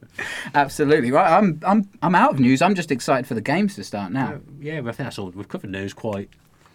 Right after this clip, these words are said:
Speaker 2: in depth there. We've
Speaker 1: Yeah.
Speaker 2: got a few other things on the, uh, on the list.
Speaker 1: Oh, have you?
Speaker 2: Yeah, me and Matt played in a charity game
Speaker 1: <gasps> Oh, yeah.
Speaker 2: on Sunday. Lee Hendry was heavily involved in, ex-Villa player Lee Hendry, obviously. He's bloody good.
Speaker 1: Yeah?
Speaker 2: <sighs>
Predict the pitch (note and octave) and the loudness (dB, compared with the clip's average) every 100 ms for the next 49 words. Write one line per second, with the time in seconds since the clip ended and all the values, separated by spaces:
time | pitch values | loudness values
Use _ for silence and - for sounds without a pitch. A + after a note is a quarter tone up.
0 | _ A#2+ G#2 A#2 D3 - G2+ A2 C#3+ D#3 | _ -8 -4 -4 -4 -4 -4 -4 -4 -6
1 | - B2 A#2+ A2 G#2 G2 G2+ G2 F#2+ F#2+ | -2 -2 -2 -4 -6 -6 -6 -6 -6 -4
2 | F#2+ F#2 F2+ _ _ _ _ - F#2+ G2 | -4 -6 -8 _ _ _ _ -12 -6 -6
3 | C#3 - - - G3+ G3 G#3 C#4 - E3 | -6 -10 -16 -4 2 2 2 0 -2 -8
4 | B2+ A#2+ A2+ A2 - _ A2 G2+ G2 - | -4 -2 -2 -2 -6 _ -6 -4 -4 -2
5 | A#2 A2+ G#2+ G#2 G2+ F#2 - - - - | -2 -4 -6 -4 -4 -6 -10 -18 -20 -6
6 | C4+ C4+ C4+ - - A2 G#2+ B2+ B2 G2 | 0 0 0 -2 -4 -4 -2 -2 -2 -2
7 | A2 G#2+ A2+ G#2+ G#2+ G2+ A#2+ A2 A2 G#2 | -4 -2 -4 -4 -6 -4 -4 -2 -2 -2
8 | G#2+ G#2+ G#2+ B2 B2 G#2 - G2+ G2+ G#2 | -2 -2 -2 -4 -6 -8 -10 -10 -6 -4
9 | G2+ G2 _ _ G2 F#2 G2 G#2 G2+ G#2 | -4 -4 _ _ -10 -8 -6 -6 -6 -6
10 | - A#2 A#2 - _ _ _ _ - G#2 | -4 -4 -4 -12 _ _ _ _ -8 -6
11 | G2 F#2 G2 _ _ _ - G#2 G2 F#2 | -4 -6 -10 _ _ _ -10 -8 -6 -8
12 | G2 F2+ - _ - A2+ D#3+ F#3+ _ - | -8 -8 -12 _ -2 2 2 -2 _ -18
13 | - | -12